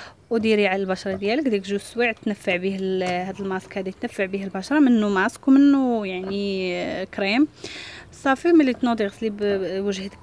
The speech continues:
وجهك عادي، ولكن ما تخرجيش به الشمس وما ديري ت-، زعما كاين ما ت-، يعني م-، ما تخرجي به الشمس ما حتى شي حاجه، غير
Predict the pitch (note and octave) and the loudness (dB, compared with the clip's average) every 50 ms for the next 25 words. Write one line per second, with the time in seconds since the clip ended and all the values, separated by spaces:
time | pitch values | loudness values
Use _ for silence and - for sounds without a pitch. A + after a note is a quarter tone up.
0 | - - G#3 G#3 F#3+ G3+ G#3+ G3+ - G#3 F#3+ G3 G3+ G3+ G3+ A#3+ C4 B3+ G#3+ G3 | -10 -6 -6 -6 -4 -6 -8 -6 -4 -4 -2 0 0 0 0 0 0 0 0 0
1 | G3+ - B3 C4+ C#4 - - A3 G#3 G#3 G#3+ G3+ - - G3 F3+ - - - B3+ | -2 -2 -2 -2 -2 -2 -2 -4 -2 -2 -4 -4 -4 -6 -8 -8 -8 -4 0 2
2 | C#4+ F4+ F4+ - - B3+ A3 G#3 G3 - - - - G#3 G3+ G3 G3 G3+ - - | 4 4 2 2 -2 -2 -2 -2 -2 -6 -8 -6 -4 -2 -2 0 -2 -4 -6 -8
3 | G3 F#3+ F3 F#3+ F#3+ - - G3+ G3+ G#3+ B3+ D#4 D#4 - - C#4 B3 A#3 A3 G#3+ | -6 -6 -6 -6 -6 -6 -4 -4 -2 0 -2 -2 -4 -4 -4 -2 0 2 2 4
4 | G#3 G3+ F#3+ G3 - - - - - - - - - D#4+ F4+ A4 B4 B4 A4 F4+ | 4 2 2 0 -4 -8 -12 -12 -10 -10 -10 -6 -2 -2 0 0 2 0 0 0
5 | - C#4 B3 - - - - D#4 E4 A#4 B4 - - D4+ A#3 A#3+ C4 D4 C4 - | -2 -8 -10 -12 -14 -10 -6 -4 -2 -2 -2 -2 -2 0 0 2 4 4 2 2
6 | - F4+ F#4+ - - D4+ C#4+ C#4 - D4+ C4+ - B3+ A3+ A#3 A3 G#3+ A3 A3+ - | 4 4 4 4 4 4 2 2 2 -2 -2 -2 0 2 2 4 4 4 2 0
7 | C#4+ D#4 E4 | 0 -2 -4